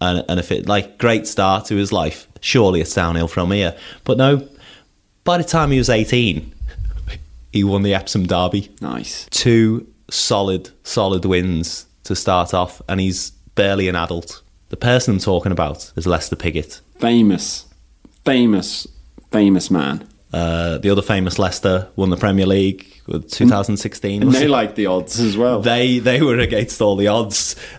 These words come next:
Speaker 1: uh, and perhaps one of a kind as well, <laughs>
Speaker 2: Yeah,
Speaker 1: because it,
Speaker 2: true
Speaker 1: they might
Speaker 2: enough.
Speaker 1: never win again. But, um, I need to take a deep breath here because he's twelve, then he's eighteen, he's won two things. Yeah, big deal.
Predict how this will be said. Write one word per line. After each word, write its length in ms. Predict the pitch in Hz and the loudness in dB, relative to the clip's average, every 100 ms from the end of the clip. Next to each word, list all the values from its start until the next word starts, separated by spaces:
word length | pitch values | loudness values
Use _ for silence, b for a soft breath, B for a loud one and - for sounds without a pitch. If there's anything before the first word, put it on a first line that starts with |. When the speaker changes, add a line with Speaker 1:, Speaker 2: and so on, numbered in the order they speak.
| 95 | 0
Speaker 1:
uh, 420 | 95 98 98 - | 2 4 2 0
and 180 | 117 117 | -2 0
perhaps 360 | 120 123 127 131 | 2 2 2 2
one 200 | 113 113 | 2 2
of 100 | 107 | -2
a 60 | |
kind 360 | 120 107 107 107 | -2 0 0 0
as 140 | 101 | -2
well, 260 | 110 117 - | -2 -2 0
<laughs> 40 | |
Speaker 2:
Yeah, 260 | 139 160 156 | 2 2 2
Speaker 1:
because 300 | 170 151 160 | 0 0 -2
it, 100 | 117 | 0
Speaker 2:
true 120 | 139 | 0
Speaker 1:
they 40 | 123 | 2
might 160 | 117 | 2
Speaker 2:
enough. 60 | 107 | 0
Speaker 1:
never 200 | 107 101 | -2 -2
win 180 | 101 101 | -2 0
again. 260 | 101 95 B B B | -2 -4 B B B
But, 200 | 120 120 | 0 2
um, 480 | 123 120 113 110 - 117 | 2 2 2 0 -2 0
I 40 | |
need 180 | 135 143 | 0 0
to 80 | 147 | 0
take 220 | 139 127 | 0 0
a 40 | |
deep 240 | 123 107 113 | 0 0 2
breath 240 | 107 - | 0 0
here 180 | 110 90 | -2 0
because 540 | 85 95 90 85 - - _ | -2 -2 -2 -2 -8 -12 _
he's 180 | 95 - | -8 -4
twelve, 460 | - 92 85 78 - | -2 0 0 -4 -4
then 120 | 92 | -2
he's 140 | 87 | 0
eighteen, 360 | 87 82 87 82 | 0 0 0 0
he's 140 | 80 | 0
won 180 | 92 90 | 2 0
two 180 | - 90 | 0 -2
things. 340 | 85 78 80 | 0 -2 -2
Yeah, 140 | - 87 | -2 0
big 260 | - 120 | 0 0
deal. 340 | - 80 73 | 0 -2 -4